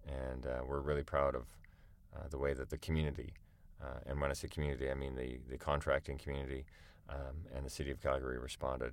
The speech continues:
as a, as a cohesive unit, and O H and S as well, right? They brought a huge uh, perspective to the table. So I think the thing that we,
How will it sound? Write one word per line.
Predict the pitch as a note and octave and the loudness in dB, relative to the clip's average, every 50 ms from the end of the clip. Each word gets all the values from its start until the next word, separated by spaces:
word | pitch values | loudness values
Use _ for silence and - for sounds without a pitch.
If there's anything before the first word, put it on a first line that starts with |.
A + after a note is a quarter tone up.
| C2+ - - | -4 -6 -2
as | C2+ C#2 B1+ C2 | -2 -2 0 2
a, | B1+ B1 - | 2 2 2
as | - C#2 - | 0 -2 -2
a | D#2 | -2
cohesive | - E2 D#2+ E2 F2+ F2+ - - B1 | 0 2 4 4 4 2 0 -2 -2
unit, | C#2 C#2+ B1+ A#1+ - | -2 0 0 0 4
and | - E2+ F2 F2 D#2+ - - - - - | 6 6 8 6 4 2 -4 -14 -4 2
O | - D2+ | 6 6
H | D2 D2 - | 6 6 4
and | D2 C#2 | 0 0
S | C2+ B1+ - - | 0 0 -2 -6
as | - A#1+ - | -8 -6 -2
well, | C#2+ C#2 B1+ - - - - - - - - - - | 0 0 0 0 -4 -12 -16 -18 -18 -18 -18 -16 -10
right? | - - C2+ B1 | -6 -4 -4 0
They | - C2+ | 0 0
brought | B1+ C#2+ C#2 C2+ | 4 4 4 4
a | C2 | 4
huge | - - D2+ D2 C#2+ C2+ - - - - - - - - - - - - - - | 2 2 2 2 2 0 -4 -8 -12 -14 -18 -18 -20 -20 -20 -20 -18 -16 -10 -6
uh, | C2+ C2 C2 C2 - | -4 -4 -4 -4 -4
perspective | - D2+ - - D2 C#2 - - - B1+ | -4 -4 0 2 2 2 2 0 -6 -6
to | - C#2+ | -4 -6
the | B1 B1+ B1+ | -6 -6 -4
table. | - C#2+ C#2 C2 B1 B1+ B1+ | -2 0 0 0 0 -2 -2
So | - - D#2+ D2+ D2 C#2+ - - - - - - - - | 0 4 6 6 6 4 0 -6 -14 -20 -20 -6 0 2
I | F2+ | 2
think | - - D3 - | 4 4 0 2
the | - F#2+ | 2 2
thing | - - A2 G#2+ G2+ | 6 8 8 10 10
that | F#2 F2+ | 8 8
we, | E2+ F#2 F#2+ F#2+ F#2 E2 | 8 8 8 8 6 4